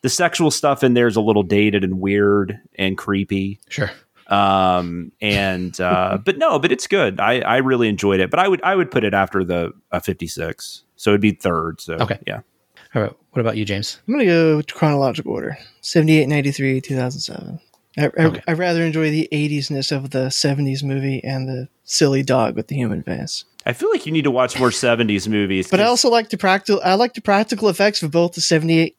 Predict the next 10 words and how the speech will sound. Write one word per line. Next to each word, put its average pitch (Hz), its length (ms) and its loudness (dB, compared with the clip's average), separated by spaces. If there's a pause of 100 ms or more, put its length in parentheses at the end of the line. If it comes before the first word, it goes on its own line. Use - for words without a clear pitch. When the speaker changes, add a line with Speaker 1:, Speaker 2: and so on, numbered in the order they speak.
Speaker 3:
and 151 240 -2
the 190 80 0
ninety-three 208 440 -2
movie. 220 360 -2 (400)
'Cause 156 160 0
the, 156 380 2
the, - 260 -12
uh, 151 160 -2
the, 180 80 -6 (160)
Speaker 2:
Mm-hmm. 113 40 -2